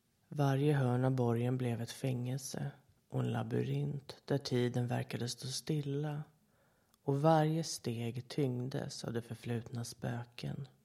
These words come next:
Åtta långa månader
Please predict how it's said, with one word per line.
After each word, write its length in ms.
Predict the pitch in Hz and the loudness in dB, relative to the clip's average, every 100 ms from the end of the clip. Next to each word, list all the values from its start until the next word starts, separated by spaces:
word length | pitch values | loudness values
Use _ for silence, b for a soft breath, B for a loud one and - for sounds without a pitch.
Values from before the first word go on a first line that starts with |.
| _ _ _ _ _ _ _ _ _ _ _ - - _ _ _ _ _ _ _ _ _ - | _ _ _ _ _ _ _ _ _ _ _ -20 -20 _ _ _ _ _ _ _ _ _ 2
Åtta 420 | 165 - - 143 | 2 2 2 4
långa 420 | 147 147 131 123 | 6 4 4 2
månader 760 | 120 123 113 120 127 127 131 | 2 0 0 -2 -2 -4 -6